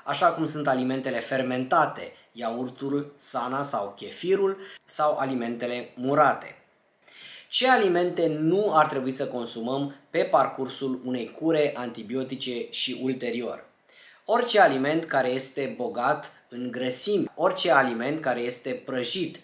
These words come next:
orice aliment de tip fast food, orice aliment care are un conținut de zahăr rafinat foarte mare, cum sunt dulciurile, cum sunt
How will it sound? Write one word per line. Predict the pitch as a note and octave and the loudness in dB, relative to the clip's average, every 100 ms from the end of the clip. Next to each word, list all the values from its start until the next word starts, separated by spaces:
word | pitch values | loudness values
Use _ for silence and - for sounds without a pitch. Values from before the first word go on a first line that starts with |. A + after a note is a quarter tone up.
| - | -14
orice | - C3+ C#3+ | -6 -4 0
aliment | B2+ B2 C3+ C#3+ | 0 0 -2 -2
de | A2+ | -4
tip | A#2 A2 | -8 -14
fast | - A2+ A2+ | -6 -4 -4
food, | - E3+ F3 - - - | -4 0 0 0 -12 0
orice | F3+ G3+ F#3+ | 2 2 4
aliment | D#3 C3+ A#2+ C3+ F3+ - | 4 2 0 0 -2 -2
care | C3+ A#2+ | -2 0
are | A#2+ A#2+ | 0 -2
un | A#2+ B2 | -2 -6
conținut | A#2 B2+ A2+ - C3+ F3+ | -8 -8 -8 -4 -2 -2
de | D3+ | -2
zahăr | A#2 C3+ C3 C3+ B2+ - | 0 2 2 0 -2 -4
rafinat | - C#3 B2+ A#2+ A2 B2 E3 F3 | 0 0 0 -2 -6 -2 -2 -4
foarte | - - C3 C3+ - C3 | -10 -4 2 2 2 -4
mare, | C3 D#3 E3+ A2+ | 0 4 4 2
cum | G2 - A#2+ | -2 -10 -10
sunt | - A2 G#2 | -10 -12 -4
dulciurile, | D3+ F3+ - E3+ D#3+ D#3 | 0 0 0 -2 0 0
cum | C#3+ C#3 | 0 -2
sunt | C3 C3+ B2+ | -4 -2 -4